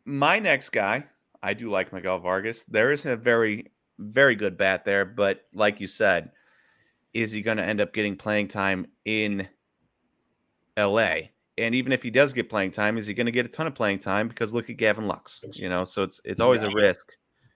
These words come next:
Speaker 1: 'cause they have too many good players.
Speaker 2: Must be nice.
Speaker 1: Yeah, yeah. Uh, my next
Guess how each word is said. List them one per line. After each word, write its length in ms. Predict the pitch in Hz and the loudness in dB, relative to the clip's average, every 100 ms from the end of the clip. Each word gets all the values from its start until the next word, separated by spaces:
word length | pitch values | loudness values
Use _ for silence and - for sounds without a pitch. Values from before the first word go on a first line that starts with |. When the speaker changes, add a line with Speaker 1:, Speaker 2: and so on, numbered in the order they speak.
| _ _ _ _ _ _ | _ _ _ _ _ _
Speaker 1:
'cause 100 | - | -2
they 100 | 92 | -2
have 120 | - | -2
too 140 | - | -4
many 140 | 101 87 | -4 -2
good 200 | 90 92 | -2 -4
players. 360 | 80 67 - - _ - _ _ _ _ _ _ _ _ _ _ - | -8 -8 -20 -20 _ -20 _ _ _ _ _ _ _ _ _ _ -4
Speaker 2:
Must 160 | 120 | -2
be 80 | 120 | 0
nice. 300 | 113 110 - _ _ - - - | -2 -2 -10 _ _ -20 -18 -8
Speaker 1:
Yeah, 240 | 87 - - | -4 -4 -6
yeah. 240 | - 95 85 _ _ _ - | -6 -6 -8 _ _ _ 4
Uh, 240 | 123 120 - | 6 6 6
my 260 | 135 170 | 4 4
next 360 | 208 170 - | 4 2 0